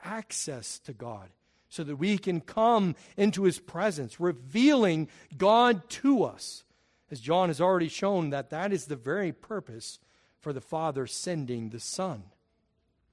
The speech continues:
And the next statement is an allusion to Genesis twenty-eight. Jacob, the patriarch's vision on his way to stay with Laban, which we read from our Old Testament lesson. He is fleeing from his brother Esau,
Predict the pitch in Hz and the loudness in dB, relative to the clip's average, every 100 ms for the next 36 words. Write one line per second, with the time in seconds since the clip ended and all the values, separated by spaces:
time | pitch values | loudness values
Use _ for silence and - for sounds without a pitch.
0 | _ _ _ _ _ - 180 208 240 - | _ _ _ _ _ -2 4 6 4 2
1 | - 185 170 185 208 - _ _ _ 202 | 2 2 2 0 -2 -8 _ _ _ 2
2 | 180 190 180 180 226 165 175 165 170 165 | 6 6 6 4 2 2 0 -2 -6 -2
3 | 170 170 180 - - 156 139 139 180 117 | 0 0 -4 -8 -8 -4 -2 0 0 -2
4 | - - _ _ _ - 110 170 165 180 | -10 -20 _ _ _ -12 0 2 2 0
5 | - 127 - 190 - 185 165 156 - 120 | -2 -10 -4 -4 -2 0 2 2 0 -6
6 | 120 214 151 156 180 208 _ _ _ - | 2 4 4 2 0 -2 _ _ _ -2
7 | 160 156 131 170 175 160 - 170 160 147 | 0 0 2 4 4 4 -2 0 0 -2
8 | 131 147 156 196 156 139 156 143 123 151 | -2 0 0 -2 -4 -4 -4 -4 0 0
9 | 156 - 151 131 127 - 160 165 160 147 | 0 -4 -4 -2 -4 -2 -2 -2 -6 -8
10 | 147 131 120 127 - 175 - _ _ _ | -8 -10 -8 -8 -6 -8 -10 _ _ _
11 | _ _ 175 170 160 - - - 202 226 | _ _ 4 6 6 2 -8 -4 2 6
12 | 233 202 175 175 - 165 156 127 120 165 | 6 6 4 0 0 0 0 -2 0 2
13 | 160 170 190 190 170 185 170 220 | 2 -2 -2 -2 -2 0 0 0